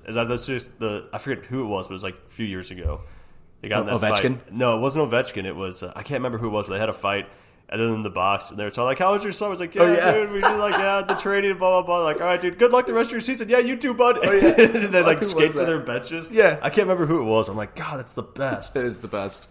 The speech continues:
Speaker 1: Ah.
Speaker 2: Holy shit, that's the best. Oh, yeah, and they showed, uh, Revo kicking Bissonnette's ass when Revo was with the Blues last
Speaker 1: <laughs>
Speaker 2: night. He's like, "Oh, come on, don't show it." <laughs>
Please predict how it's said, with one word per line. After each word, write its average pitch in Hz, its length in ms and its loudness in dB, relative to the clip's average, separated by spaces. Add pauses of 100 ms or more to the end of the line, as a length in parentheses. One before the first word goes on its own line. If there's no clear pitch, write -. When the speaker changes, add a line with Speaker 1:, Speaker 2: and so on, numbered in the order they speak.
(460)
Speaker 1:
Ah. 95 200 -14
Speaker 2:
Holy 110 340 -4
shit, - 280 -8
that's 92 200 -10
the 104 80 -10
best. 87 280 -10
Oh, 120 120 2
yeah, 113 140 4
and 107 120 -2
they 98 80 0
showed, 104 320 -2
uh, 90 140 -2
Revo 95 360 -4
kicking 95 360 -8
Bissonnette's 90 460 -6
ass 85 260 -6
when 90 220 -10
Revo 92 380 -6
was 87 140 -6
with 95 80 -4
the - 60 -14
Blues 90 340 -6
last 85 180 -4
Speaker 1:
<laughs> - 20 4
Speaker 2:
night. 104 240 0 (580)
He's 143 160 -2
like, 135 100 2
"Oh, 120 160 0
come 123 240 0
on, 107 200 4
don't 120 220 2
show 98 440 2
it." 101 140 -2 (180)
<laughs> - 0 -